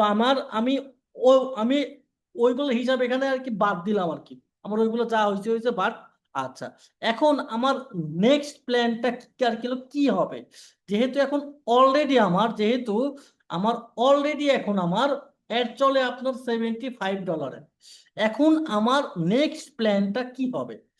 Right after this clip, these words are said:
যেহেতু আমার already প্রায় আমার এখান থেকে প্রায় দশ লক্ষ সেল কিন্তু আমার already হয়ে গেছে, তাই না? আচ্ছা, তো এখন আমার যেটা নেক্সট প্ল্যান হবে, ঠিক আছে, আমার এখানে already অডিয়েন্স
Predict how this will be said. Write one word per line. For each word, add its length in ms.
যেহেতু 280
আমার 140
already 320
প্রায় 260
আমার 200
এখান 240
থেকে 160
প্রায় 280
দশ 140
লক্ষ 160
সেল 140
কিন্তু 220
আমার 180
already 240
হয়ে 260
গেছে, 240
তাই 180
না? 60
আচ্ছা, 340
তো 120
এখন 160
আমার 200
যেটা 200
নেক্সট 300
প্ল্যান 260
হবে, 200
ঠিক 160
আছে, 180
আমার 220
এখানে 220
already 380
অডিয়েন্স 500